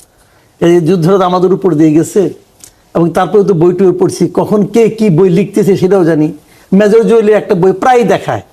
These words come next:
ইয়ে, ইলিয়াস হোসেন নামে এক ভদ্রলোক আছে, অরক্ষিত স্বাধীনতায় পরাধীনতা কি একটা দেখায়। মেজর জুয়েল এর আগে আরেকটা বই লিখছে। এই বইটা সে কখন লিখছে? যখন সে জাসদ ত্যাগ করে আরেকটা ইসলামী দল করছিল, তখন লিখছে এই বইটা লেখার সময়।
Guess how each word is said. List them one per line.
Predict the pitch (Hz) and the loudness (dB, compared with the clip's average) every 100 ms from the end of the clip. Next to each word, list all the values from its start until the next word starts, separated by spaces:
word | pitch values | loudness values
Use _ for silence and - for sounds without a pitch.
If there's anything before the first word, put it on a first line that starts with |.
| _ _ _ | _ _ _
ইয়ে, | 175 160 151 | 0 2 0
ইলিয়াস | - 165 165 156 | 0 0 0 -2
হোসেন | 147 156 | -2 0
নামে | 143 | -2
এক | 135 | -4
ভদ্রলোক | 113 139 139 | -4 -2 0
আছে, | 143 143 190 - - - | -2 -2 -6 -8 -12 -4
অরক্ষিত | 214 220 - 202 | -2 -2 -2 -2
স্বাধীনতায় | 202 - 160 175 165 165 143 120 - | -2 -2 0 0 0 0 -2 -6 -8
পরাধীনতা | 165 147 147 143 135 | -4 -2 -2 -2 -2
কি | 151 | -2
একটা | 135 139 | -4 -6
দেখায়। | 120 127 - _ _ _ _ _ _ _ _ | -8 -10 -16 _ _ _ _ _ _ _ _
মেজর | 226 277 | -2 0
জুয়েল | 277 269 277 | 0 0 0
এর | 277 | 0
আগে | 269 | 2
আরেকটা | 247 254 269 | 2 0 0
বই | 208 | 0
লিখছে। | 151 - 117 - _ _ _ _ _ _ _ _ _ _ _ _ _ _ _ _ _ _ - | -2 -4 -14 -18 _ _ _ _ _ _ _ _ _ _ _ _ _ _ _ _ _ _ -2
এই | 247 | 0
বইটা | 285 240 | 0 0
সে | 294 | -2
কখন | - 247 254 | 0 0 0
লিখছে? | 185 160 | 0 0
যখন | 180 220 | 0 0
সে | 226 | 0
জাসদ | 202 190 254 254 | 0 -2 -2 -2
ত্যাগ | 254 262 | -4 -4
করে | 254 226 | -2 0
আরেকটা | 208 208 240 | 0 -2 -4
ইসলামী | - 214 202 | -2 0 0
দল | 180 156 | 0 -2
করছিল, | 127 147 | -6 -8
তখন | 143 156 151 | -4 -2 -2
লিখছে | 131 - _ _ _ | -4 -10 _ _ _
এই | 196 | -2
বইটা | 165 139 - | 0 -2 -2
লেখার | 131 123 135 | -4 -4 -8
সময়। | - 135 | -8 -8